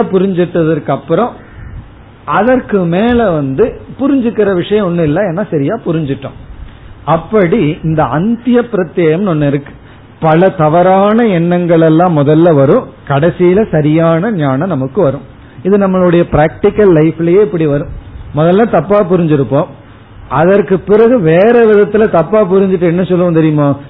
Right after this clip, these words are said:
"இப்பதான் சரியா புரிஞ்சுட்டேன்னு" சொல்லுவோம். அதற்கு பிறகு வேற விதத்துல தப்பா புரிஞ்சுட்டு "இப்பதான் சரியா புரிஞ்சுட்டேன்னு" சொல்லுவோம். கடைசியில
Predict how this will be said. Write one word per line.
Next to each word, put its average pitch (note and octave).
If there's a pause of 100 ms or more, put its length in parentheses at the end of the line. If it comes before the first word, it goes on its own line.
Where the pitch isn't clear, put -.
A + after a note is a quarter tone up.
"இப்பதான் G#3
சரியா E3
புரிஞ்சுட்டேன்னு" D3+
சொல்லுவோம். A#2+ (800)
அதற்கு G3
பிறகு A#3
வேற F3+
விதத்துல G#3+
தப்பா G3
புரிஞ்சுட்டு F3+
"இப்பதான் G3+
சரியா E3
புரிஞ்சுட்டேன்னு" D3+
சொல்லுவோம். C3+ (400)
கடைசியில E3+